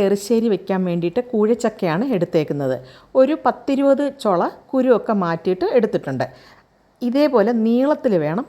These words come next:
കട്ട് ചെയ്ത് എടുക്കേണ്ടത്. എന്നിട്ട് നന്നായി കഴുകി എടുക്കണം. അതിനുശേഷം നമുക്ക് അരപ്പുണ്ടാക്കണം. ഈ ചക്കയും അരപ്പും എല്ലാം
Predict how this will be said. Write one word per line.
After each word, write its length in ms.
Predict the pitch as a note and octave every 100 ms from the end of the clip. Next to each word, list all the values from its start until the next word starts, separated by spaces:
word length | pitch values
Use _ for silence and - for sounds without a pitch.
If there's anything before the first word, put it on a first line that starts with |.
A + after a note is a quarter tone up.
| -
കട്ട് 260 | A3+ - -
ചെയ്ത് 240 | F3+ E3+ D#4+ - -
എടുക്കേണ്ടത്. 560 | G3 F#3 D#3 C3 B2+ A2+ - _ _ _ _ _ _ _ _ _ _ _ _ _ _ _ _ _ _ -
എന്നിട്ട് 260 | A3 G#3+ A3 G#3
നന്നായി 480 | G3 A3 A3+ G3 F#4 - -
കഴുകി 460 | G3+ F#3 G3+ G3+ E4 - - G3
എടുക്കണം. 340 | E3 C3+ B2 - _ _ _ _ _ - A3+
അതിനുശേഷം 720 | A#3 C#4 - G#3 F3+ - C#4+ C4
നമുക്ക് 320 | F3 F3 - A#4+ - - G#3+
അരപ്പുണ്ടാക്കണം. 840 | A3 C4 - G3 D3 C#3+ C#3 B2+ - _ A3+
ഈ 20 | B3 B3+
ചക്കയും 520 | A#3+ - - B3+ C4+ E4 F#3+
അരപ്പും 340 | F#3+ G3 B3+ A#3+ G3
എല്ലാം 300 | G#3 A#3